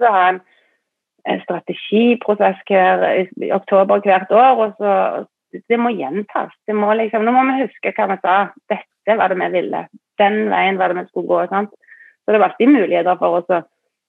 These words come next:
ehm, se på ting som sporer litt ut av retningen også, eh, i hvert fall i en sånn situasjon som er i nå, men, men, men det med å liksom holde fokus og være tydelige på at dette er det viktigste for, for vår bedrift, eh, og dette er det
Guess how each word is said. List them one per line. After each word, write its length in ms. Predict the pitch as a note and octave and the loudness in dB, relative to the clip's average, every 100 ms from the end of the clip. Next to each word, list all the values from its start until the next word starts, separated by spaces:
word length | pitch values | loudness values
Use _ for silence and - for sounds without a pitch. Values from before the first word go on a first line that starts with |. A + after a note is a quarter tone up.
| _ _ _ _ _ _ _ _ - | _ _ _ _ _ _ _ _ -4
ehm, 380 | F3+ F3+ F3+ F3 F3 - _ _ _ _ _ - | -2 0 0 0 -4 -14 _ _ _ _ _ -2
se 120 | F3+ - | 0 0
på 80 | F#3+ | -2
ting 160 | F3+ F3+ | -2 -2
som 140 | F3 E3 | -4 -8
sporer 360 | - E3+ E3+ E3 | 0 0 2 0
litt 160 | F3 - | 0 -2
ut 140 | D3+ | 2
av 140 | F#3 G#3+ | 2 0
retningen 400 | - F#3 F#3 G3+ | -4 -2 2 4
også, 240 | C4 A#3 - - | 2 0 -10 -6
eh, 100 | G3+ | -2
i 40 | F#3 | -2
hvert 120 | F3+ | -2
fall 100 | A3+ | 0
i 40 | A#3+ | 0
en 100 | - | 0
sånn 160 | F#3 - | -4 -6
situasjon 480 | - F#3+ G3 F#3 F#3 | -6 -4 -2 -2 -2
som 140 | F3 | 0
er 120 | E3+ | 0
i 40 | E3+ | 2
nå, 120 | G#3+ C#4 B3 | 4 4 4
men, 300 | A#3+ A#3+ - | 2 0 -4
men, 240 | A#3 A3+ A3+ A3 | -2 -2 -2 -4
men 180 | A3+ A3 | -4 -2
det 100 | G3 F#3+ | 0 0
med 120 | G#3+ | -2
å 40 | G#3+ | -4
liksom 240 | F#3+ F#3 - _ _ - | -6 -12 -18 _ _ -4
holde 280 | F3 D3 E3 | -2 -2 -2
fokus 440 | G3+ G#3+ - B3+ G3+ | 0 0 2 -2 0
og 100 | F3 | 0
være 200 | F3 - | -2 -2
tydelige 460 | F#3+ F3+ - E3+ G3 | -8 -6 -6 -6 -4
på 100 | F3 | -6
at 120 | D#3+ | -6
dette 480 | F3 - D#3+ _ - | -8 -8 -10 _ -2
er 140 | A3 E3+ | 0 0
det 80 | F3 | -4
viktigste 420 | - F3+ - E3 | -4 -6 -6 -6
for, 280 | - E3 D#3+ _ _ _ _ _ | -2 -2 -4 _ _ _ _ _
for 160 | - F3+ | 0 2
vår 180 | E3+ F3 | 2 2
bedrift, 340 | E3+ A3 B3 - - - | 2 2 0 -8 -18 -8
eh, 300 | F#3 E3+ E3+ | -4 -2 -2
og 120 | F#3 F3 | -4 -4
dette 300 | - - G#3+ | -8 -2 0
er 80 | |
det 80 | F#3 | 2